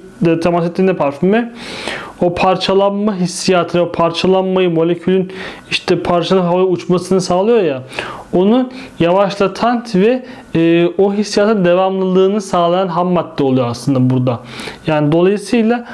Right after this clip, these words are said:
buradaki etki bundan kaynaklı. Hani gidip de işte esansın kalitelisi iki yüz elli dolar. E, adam elli dolar esans alıyor.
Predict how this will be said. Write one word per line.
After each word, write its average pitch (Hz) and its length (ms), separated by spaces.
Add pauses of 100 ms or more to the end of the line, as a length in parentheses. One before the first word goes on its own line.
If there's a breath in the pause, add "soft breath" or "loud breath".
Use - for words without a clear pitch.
(220 loud breath)
buradaki 214 400
etki 190 420
bundan 185 320
kaynaklı. 143 480
Hani 165 240 (800 loud breath)
gidip 180 280
de 185 60
işte 175 440 (760)
esansın 220 720 (200)
kalitelisi 208 680 (360 loud breath)
iki 185 220
yüz 208 160
elli 220 180
dolar. 208 280 (720 loud breath)
E, 170 40
adam 175 560 (200)
elli 202 220
dolar 196 240
esans 214 400
alıyor. 190 340